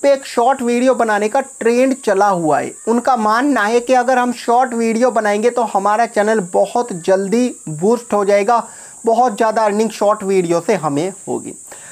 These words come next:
एक चीज़ मैं आपको बताऊं, मेरे खुद के साथ ये हो चुका है। मैंने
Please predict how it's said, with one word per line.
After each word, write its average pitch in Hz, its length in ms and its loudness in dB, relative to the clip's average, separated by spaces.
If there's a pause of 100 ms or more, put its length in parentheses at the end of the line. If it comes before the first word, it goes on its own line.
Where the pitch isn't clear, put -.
(400)
एक 247 220 -2
चीज़ 254 200 2
मैं 254 140 4
आपको 226 340 0
बताऊं, 220 360 0
मेरे 233 300 2 (140)
खुद 220 280 -2
के 302 180 2
साथ 240 320 -2
ये 240 120 0
हो 214 200 2
चुका 214 260 -2
है। 233 100 0
मैंने 240 220 0